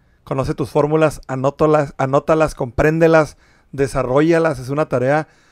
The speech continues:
para, si tú quieres, diez, veinte, treinta, un año, dos años, tres años, pero empieza a hacerlo.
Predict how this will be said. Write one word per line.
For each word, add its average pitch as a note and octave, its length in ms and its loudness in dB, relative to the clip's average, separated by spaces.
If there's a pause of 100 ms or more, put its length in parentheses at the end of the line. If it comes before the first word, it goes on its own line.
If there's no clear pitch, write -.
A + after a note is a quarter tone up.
(220)
para, A#2+ 480 -2
si - 180 -20
tú C3+ 180 -6
quieres, D#3 320 2
diez, C#3+ 360 2
veinte, C#3+ 320 -2
treinta, C#3+ 360 -4
un C#3 120 -4
año, C#3+ 260 -2
dos C#3 180 -2
años, C#3 240 -4
tres C3+ 200 -6
años, D3+ 280 -4 (440)
pero C3+ 120 -6
empieza B2+ 300 -6
a C#3+ 40 -2
hacerlo. B2 380 -6